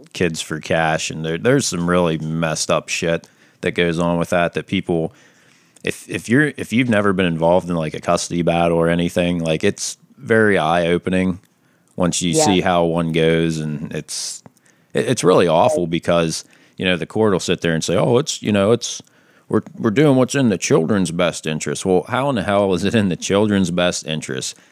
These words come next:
Speaker 1: to have both parents, no matter whether they're good parents or not? That's not even in this equation,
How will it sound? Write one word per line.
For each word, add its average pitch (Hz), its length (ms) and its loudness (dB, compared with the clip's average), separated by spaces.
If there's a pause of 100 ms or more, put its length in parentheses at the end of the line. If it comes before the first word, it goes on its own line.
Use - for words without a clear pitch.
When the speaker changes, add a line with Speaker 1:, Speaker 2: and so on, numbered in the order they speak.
Speaker 1:
to 80 100 -4
have 78 260 -2
both 95 300 0
parents, 80 420 -4 (280)
no 85 120 -2
matter 78 440 -2 (720)
whether 98 300 0
they're 87 220 2 (300)
good 101 240 -2
parents 90 360 0
or 92 80 2
not? 67 320 -2 (140)
That's - 240 -2
not 85 160 2
even 78 300 -4 (720)
in 101 160 0
this 101 240 2
equation, 71 500 -6